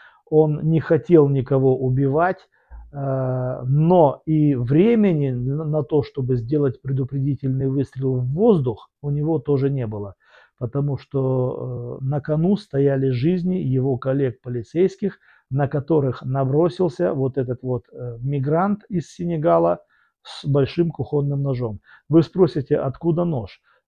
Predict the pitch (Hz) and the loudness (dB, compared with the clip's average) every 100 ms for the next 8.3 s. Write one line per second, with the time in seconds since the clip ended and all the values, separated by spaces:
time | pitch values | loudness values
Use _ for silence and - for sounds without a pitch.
0 | - 175 190 190 202 233 - 160 143 127 | -2 2 2 2 2 2 0 -2 0 2
1 | 147 156 156 139 131 165 147 135 131 131 | 4 4 2 -2 -2 -2 -2 -4 -4 -4
2 | 131 123 123 135 120 - 135 147 131 123 | -6 -6 -6 -8 -12 -6 -2 -2 -4 -6
3 | 123 123 123 127 180 214 214 - 135 120 | -4 -4 -2 2 2 4 0 -4 -6 -2
4 | 190 185 156 131 156 156 117 123 143 151 | 0 2 0 0 -2 -6 -6 -6 -4 -2
5 | 147 143 _ _ _ - 214 202 - 143 | -2 -6 _ _ _ 6 10 10 8 0
6 | 131 135 131 123 123 139 147 143 226 233 | 2 0 -2 -4 -4 0 0 4 4 2
7 | - 208 180 127 139 - 143 - 127 - | 2 2 4 2 2 0 -4 -6 -6 2
8 | 196 196 | 4 2